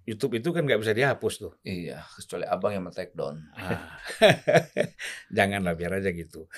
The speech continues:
Speaker 1: <laughs> Toh nggak ada masalah ya. Nah, jadi kalau kita lihat dari sudut itu bahwa, eh,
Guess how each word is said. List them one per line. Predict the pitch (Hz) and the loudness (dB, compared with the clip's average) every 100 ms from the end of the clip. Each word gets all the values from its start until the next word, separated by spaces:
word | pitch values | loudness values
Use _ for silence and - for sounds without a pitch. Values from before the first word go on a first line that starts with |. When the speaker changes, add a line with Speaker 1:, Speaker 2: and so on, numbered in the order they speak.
| - _ | -20 _
Speaker 1:
<laughs> | _ _ - - | _ _ -20 -2
Toh | 120 | 0
nggak | 110 98 | 2 2
ada | 101 | 2
masalah | 95 95 90 90 | 0 -2 -2 -2
ya. | 87 - - - - - | -6 -10 -20 -20 -20 -4
Nah, | - 101 - - | 0 0 0 -2
jadi | - 175 | 4 4
kalau | 220 226 | 8 6
kita | 208 208 202 | 6 4 4
lihat | 190 196 | 4 2
dari | 185 185 | 4 2
sudut | 175 185 175 180 | 2 0 0 0
itu | 170 - - - - | -2 -6 -4 -4 -4
bahwa, | - 147 139 139 139 131 - _ _ _ - | -6 -4 0 2 2 -2 -10 _ _ _ -8
eh, | 139 131 127 120 | -2 -2 -2 -4